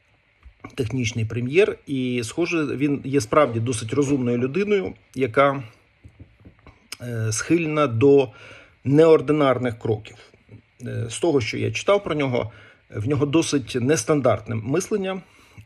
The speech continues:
і, схоже, він вписався в бачення Путіна, е, як людина, яка зуміла втримати економічну ситуацію, е, в умовах,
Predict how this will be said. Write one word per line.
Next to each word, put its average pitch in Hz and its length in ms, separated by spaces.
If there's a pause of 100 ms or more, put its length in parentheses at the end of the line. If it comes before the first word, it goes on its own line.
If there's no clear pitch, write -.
і, 120 280
схоже, 165 420
він 147 180
вписався 113 680
в 110 440
бачення 110 480
Путіна, 147 440 (800)
е, 107 440
як 117 200
людина, 139 300
яка 120 220
зуміла 120 360
втримати 113 560
економічну 120 560
ситуацію, 107 720 (1120)
е, 110 400 (140)
в 123 60
умовах, 123 640